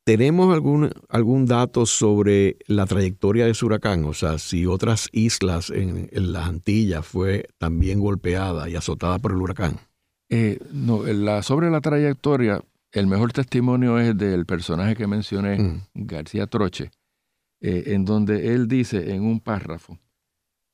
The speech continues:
Speaker 2: y vamos a leerlo un momentito,
Speaker 1: Sí.
Speaker 2: y que ha oído decir este testigo a muchas personas, y así es público y notorio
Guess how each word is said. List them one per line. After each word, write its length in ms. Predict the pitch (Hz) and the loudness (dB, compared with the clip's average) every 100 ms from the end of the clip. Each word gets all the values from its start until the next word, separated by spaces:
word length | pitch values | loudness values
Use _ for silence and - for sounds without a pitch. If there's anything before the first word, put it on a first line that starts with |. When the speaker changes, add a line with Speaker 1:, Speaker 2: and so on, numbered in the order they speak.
| _ _ _ - | _ _ _ -6
Speaker 2:
y 360 | 95 95 92 | -2 0 -2
vamos 280 | 101 139 139 | 0 -2 0
a 60 | 135 | 0
leerlo 300 | 135 143 127 | 0 0 -2
un 60 | |
momentito, 340 | 127 131 131 120 | -2 -2 0 0
Speaker 1:
Sí. 180 | 151 - _ _ | 0 -4 _ _
Speaker 2:
y 300 | 101 98 98 | -2 0 -2
que 220 | - 101 | -2 -4
ha 120 | 92 127 | 0 0
oído 320 | 170 185 165 | 0 0 0
decir 440 | 151 135 151 143 - | -2 0 0 -2 -4
este 260 | 135 - 135 | -4 -2 -2
testigo 460 | 135 123 151 135 | -2 -2 -2 0
a 60 | 110 | 0
muchas 260 | 117 131 | 0 -2
personas, 720 | 120 113 101 - 107 76 - | -4 -4 -2 -2 0 -2 -4
y 40 | 98 | -6
así 260 | 87 123 | -4 -2
es 120 | 123 120 | -4 -2
público 420 | 127 123 117 110 | -2 0 0 0
y 60 | |
notorio 600 | 95 95 - 127 87 71 | 0 -2 -2 -2 0 -4